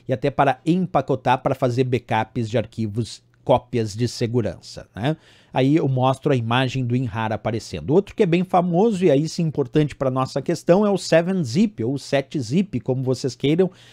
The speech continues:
que tem no seu formato original a extensão ponto sete Z. É também um compactador de arquivos baseado no conceito de software livre e código aberto.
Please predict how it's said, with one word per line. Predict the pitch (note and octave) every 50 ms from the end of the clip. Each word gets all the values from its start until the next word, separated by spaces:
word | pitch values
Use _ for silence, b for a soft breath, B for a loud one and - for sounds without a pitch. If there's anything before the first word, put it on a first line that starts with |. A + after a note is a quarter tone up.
| b b b
que | - A#3+
tem | G3+ - - E3
no | F#3 G3 F3+
seu | - - D#3+ D3+
formato | - F#3+ D#3+ C#3+ B2+ B2+ C3 C#3 - -
original | E3 D3+ C#3+ E3+ F#3+ E3+ C3 C#3
a | E3
extensão | E3 - - D#3 C3 - D#3+ E3 E3
ponto | - F3+ E3+ D#3+ - F#3
sete | D#3+ - - - - E3 G3 G3+ _ - - C#4+ A#3+ - _ - E3
Z. | B2+ A#2+ C#3 E3 E3 D#3 - - b b b b b b b b
É | b G3 E3+
também | F3+ F3+ G3+ E3 C#3+ C#3+ D#3
um | D#3+ D3+
compactador | - D#3+ D#3+ D#3+ D3 - C#3+ C3 - - C#3+ B2 A#2+ C3 B2+
de | B2+ B2 E3
arquivos | D#3+ C#3+ - - - E3+ G3 F#3+ F#3 G3+ F#3+ - b b b b
baseado | - C#3 C#3+ C3+ A2+ C3+ B2+ C3+ D3
no | D3 C#3+
conceito | - C#3+ C3+ A#2 - - C#3+ C3+ - C#3
de | A#2+ -
software | - - F3+ F#3 F#3 - - - E3+
livre | C3 A#2+ C3+ D#3 D#3 C3+ D3+ D3+ - - -
e | C3+ B2+
código | - - - C3 C3 C3 C3+ C3 A#2+ C3 C3 C3 C3+ - _ -
aberto. | B2 C3 C#3+ B2+ A#2+ A#2 A#2+ B2 B2 B2 A2+ G#2 - - - F#2 E2+ D#2